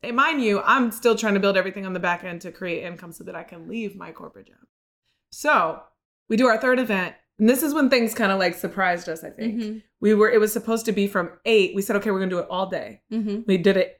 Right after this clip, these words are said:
Speaker 1: eight to, it was supposed to be eight to six.
Speaker 2: Yeah,
Speaker 1: 'Cause
Speaker 2: I think
Speaker 1: remember
Speaker 2: we
Speaker 1: we did a
Speaker 2: started at, like,
Speaker 1: morning
Speaker 2: nine A M.
Speaker 1: portion, and then we did an evening portion. And the
Speaker 2: Mm-hmm.
Speaker 1: morning portion was supposed to be the, um,
Speaker 2: Speakers.
Speaker 1: speakers. We did, like, a live podcast.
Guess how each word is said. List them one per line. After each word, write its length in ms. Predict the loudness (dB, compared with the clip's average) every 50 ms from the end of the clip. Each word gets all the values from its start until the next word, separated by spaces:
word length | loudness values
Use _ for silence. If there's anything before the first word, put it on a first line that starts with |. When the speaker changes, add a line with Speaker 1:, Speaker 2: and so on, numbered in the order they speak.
| _ _ _ _ -4
Speaker 1:
eight 340 | -2 -2 -2 -4 -6 _ -10
to, 300 | -6 -4 -2 -4 -4 -4 2
it 40 | 2
was 100 | 2 4
supposed 120 | 2 0 0
to 20 |
be 120 | 0 2 4
eight 200 | 2 2 2 -2
to 60 | -10
six. 480 | -8 -4 -4 -4 -4 -4 -14 -20 -16 -8
Speaker 2:
Yeah, 100 | -2 0
Speaker 1:
'Cause 40 | 2 4
Speaker 2:
I 20 | 4
think 0 |
Speaker 1:
remember 120 | 6 4 4
Speaker 2:
we 40 | 4
Speaker 1:
we 60 | 4
did 100 | 4 4
a 40 | 4
Speaker 2:
started 40 | 2
at, 40 |
like, 60 | 2 2
Speaker 1:
morning 200 | 4 4 4 2
Speaker 2:
nine 60 | 2
A 20 | 2
M. 40 |
Speaker 1:
portion, 460 | 2 2 2 2 0 -4 -4 -4 -6 -10 _ _ _ _ _ _ _ 0
and 140 | 2 2
then 60 | 4 4
we 100 | 4 4
did 140 | 4 2
an 100 | 2 0
evening 360 | -2 -2 -2 -2 -2 -4 -6 -6
portion. 420 | -4 -4 -4 -4 -6 -10 -10 -6
And 180 | -2 -2 0 0
the 40 |
Speaker 2:
Mm-hmm. 60 | 0 0
Speaker 1:
morning 280 | 0 0 0 -4 -4
portion 340 | -4 -6 -6 -6 -8 -10 -10
was 140 | -10 -10 -10
supposed 380 | -12 -8 -6 -6 -6 -6 -6
to 80 | -8 -6
be 400 | -6 -6 -8 -8 -10 -12 -14 -18 _ _ _ _ 2
the, 560 | 4 4 4 6 4 2 2 2 0 0 -4
um, 520 | -2 0 0 0 0 -4 -6 -8 -12 -14 -16
Speaker 2:
Speakers. 340 | -16 -14 -14 -14 -12 -10 0
Speaker 1:
speakers. 420 | 2 2 4 4 2 2 2 2
We 80 | 2 2
did, 120 | 2 2
like, 120 | 0 0 0
a 60 | 0
live 320 | 2 2 2 0 0 -2
podcast. 640 | -4 -4 -4 -4 -6 -8 -8 -8 -6 -8 -8 -10 -12